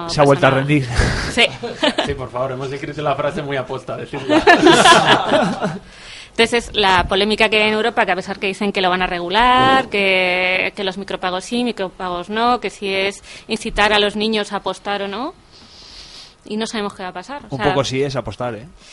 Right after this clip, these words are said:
Speaker 3: Hombre,
Speaker 1: La,
Speaker 3: es que el
Speaker 1: la próxima generación de ludópatas va a estar guapa.
Speaker 3: Ya te digo.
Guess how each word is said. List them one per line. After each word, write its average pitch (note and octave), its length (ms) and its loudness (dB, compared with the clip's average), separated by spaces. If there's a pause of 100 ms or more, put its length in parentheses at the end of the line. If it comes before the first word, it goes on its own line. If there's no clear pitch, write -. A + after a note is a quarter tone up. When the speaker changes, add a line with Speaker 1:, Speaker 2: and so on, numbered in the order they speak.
(120)
Speaker 3:
Hombre, A2 180 -10
Speaker 1:
La, G2+ 340 -10
Speaker 3:
es F#2+ 100 -12
que A2 120 -12
el G2+ 180 -14 (120)
Speaker 1:
la C#3+ 200 0
próxima E3 300 -2
generación E3+ 420 -2
de E3+ 100 0
ludópatas E3+ 440 0
va F3+ 40 0
a - 20 -2
estar E3+ 180 -4
guapa. B2 400 0 (300)
Speaker 3:
Ya G2+ 60 -14
te G#2 140 -12
digo. A#2 280 -12